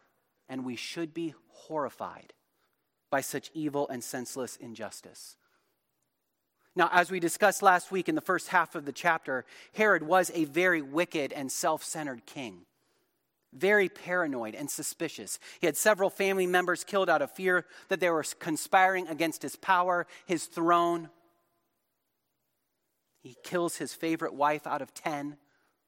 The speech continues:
three of his own children. The Jewish historian Joseph records how Herod dies. It's disgusting. It's miserable.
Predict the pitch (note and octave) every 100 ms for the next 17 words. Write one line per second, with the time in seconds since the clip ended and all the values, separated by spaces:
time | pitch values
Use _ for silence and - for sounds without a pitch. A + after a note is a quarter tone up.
0 | _ - D#3 F3 D3+ C#3 C3+ C#3+ C#3 -
1 | C#3 C3+ C3 B2+ _ _ _ _ _ _
2 | _ _ _ _ _ _ _ _ _ C#3+
3 | D3 G#3+ G3+ - - G#3 F#3+ F3 D3 F3+
4 | E3+ D#3 E3 - - F#3 E3 D3 - -
5 | - F#3+ G3 F3+ E3 F3+ E3 C#3+ B2+ C#3
6 | B2 F2+ E2+ - - _ _ _ _ _
7 | _ _ _ _ _ _ D#3+ - D3+ E3
8 | - - E3 - - F#2+ E2 _ _ _
9 | _ _ _ _ _ _ D3+ - D3+ D#3
10 | D#3+ C3+ A2 G2+ F2